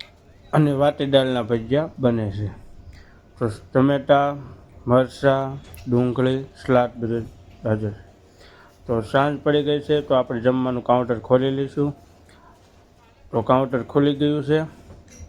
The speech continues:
ને કાઉન્ટર ખોલ્યા પછી આપણે બેસવા બહાર આવ્યા. તો જોઈ શકો છો, સાંજનો નજારો કેવો હોય છે. હવે જમવાનું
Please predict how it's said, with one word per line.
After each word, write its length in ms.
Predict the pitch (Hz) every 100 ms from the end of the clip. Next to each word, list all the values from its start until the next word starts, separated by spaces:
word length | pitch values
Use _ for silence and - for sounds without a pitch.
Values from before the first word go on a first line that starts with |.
| - - - - 131
ને 60 |
કાઉન્ટર 440 | 113 131 135 135 117
ખોલ્યા 300 | 131 135 131
પછી 260 | 135 123
આપણે 260 | 127 123 127
બેસવા 480 | 120 123 113 113 110
બહાર 240 | 110 110
આવ્યા. 360 | 104 104 98 95 - - - - - _
તો 80 | 117
જોઈ 260 | 113 135 147
શકો 320 | 147 151 151
છો, 300 | 156 151 147 - _ _ _ -
સાંજનો 500 | - 131 139 139 135
નજારો 440 | 135 131 135 127
કેવો 300 | 117 127 123
હોય 140 | 117 107
છે. 160 | 135 147 143 - - _ - - - - _ -
હવે 280 | 113 147 147
જમવાનું 600 | 131 139 143 143 156